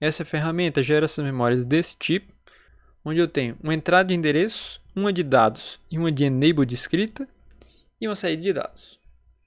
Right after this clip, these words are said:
Para escrever alguma coisa nessa memória, basta endereçar, no nosso caso,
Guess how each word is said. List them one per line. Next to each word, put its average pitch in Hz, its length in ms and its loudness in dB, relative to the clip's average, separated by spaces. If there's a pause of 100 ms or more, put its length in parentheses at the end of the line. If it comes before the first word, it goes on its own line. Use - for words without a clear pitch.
(920)
Para 165 140 0
escrever 190 500 2
alguma 156 260 0
coisa 131 220 2
nessa 127 200 -6
memória, 160 500 -2
basta 165 340 2
endereçar, 139 800 0 (1200)
no 160 120 -2
nosso 160 280 -2
caso, 113 480 0